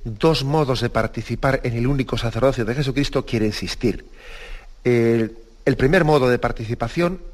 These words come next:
es el que recibimos a través del sacramento del bautismo y de la confirmación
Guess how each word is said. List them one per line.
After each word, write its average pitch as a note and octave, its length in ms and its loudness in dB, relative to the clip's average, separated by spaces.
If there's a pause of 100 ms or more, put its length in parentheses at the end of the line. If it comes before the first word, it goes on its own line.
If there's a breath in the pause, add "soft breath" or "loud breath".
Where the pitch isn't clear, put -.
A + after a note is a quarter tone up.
es D3+ 180 0
el C3 120 0
que - 80 -4
recibimos B2 640 -2 (1000 loud breath)
a C3 120 4
través C#3 300 2
del C#3 120 2
sacramento B2+ 540 0
del A2+ 120 0
bautismo A2+ 600 0 (300)
y B2+ 80 0
de C#3+ 100 4
la D3 100 2
confirmación C3+ 800 0